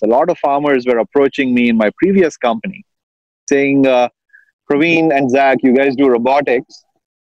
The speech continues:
Well, can you help us make an automated planter, an automated harvester?" Um, you know, those kind of robotic solutions.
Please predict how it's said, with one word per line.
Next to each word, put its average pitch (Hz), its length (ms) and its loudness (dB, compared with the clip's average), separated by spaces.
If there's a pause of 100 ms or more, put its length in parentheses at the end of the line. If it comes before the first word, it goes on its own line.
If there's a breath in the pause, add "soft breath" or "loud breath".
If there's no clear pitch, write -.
(640)
Well, 123 220 -2
can 127 200 -4
you 135 180 0
help 135 240 -4
us 131 120 -4
make 127 280 -4
an 120 60 -2
automated 120 520 -2
planter, 113 400 0
an 98 120 0
automated 110 520 0
harvester?" 113 640 0 (760)
Um, 107 600 0 (100)
you 123 80 0
know, 127 100 2
those 120 240 -2
kind 127 240 -2
of 117 60 0
robotic 117 400 0
solutions. 113 800 -2